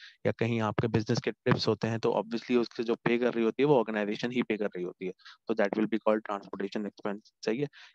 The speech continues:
Utility expense देखें, किसी भी business का सबसे ज्यादा एक significant part होता है utility एक्सपेंस, यानी कि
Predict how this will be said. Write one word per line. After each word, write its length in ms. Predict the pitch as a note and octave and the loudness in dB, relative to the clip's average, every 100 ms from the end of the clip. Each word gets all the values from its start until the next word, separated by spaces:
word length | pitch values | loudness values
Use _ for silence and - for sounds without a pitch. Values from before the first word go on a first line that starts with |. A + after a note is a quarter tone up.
| _ | _
Utility 400 | A#2 D#3 D3+ C#3 | 0 4 2 4
expense 340 | C#3+ - C3+ C3 | 0 2 0 0
देखें, 180 | C3 | -2
किसी 260 | C#3 - - | -2 -2 0
भी 60 | C3+ | 2
business 340 | B2 A#2 A#2+ | 2 0 0
का 80 | C3 | -2
सबसे 280 | A#2+ A2 A#2+ | 0 0 2
ज्यादा 200 | A2+ A#2+ | 2 2
एक 60 | |
significant 600 | - - A2+ - - B2+ A2 | 0 -6 -4 -8 -6 -4 0
part 160 | A2 G2+ | 0 -2
होता 220 | - G#2 | -6 -2
है 100 | A2 | -2
utility 560 | - _ A2 A2 G#2 | -4 _ -6 -4 -2
एक्सपेंस, 640 | F#2+ - - E2+ - - - | -4 -4 -8 -8 -16 -20 -12
यानी 140 | G#2 G#2 | -10 -6
कि 140 | C#3 | -6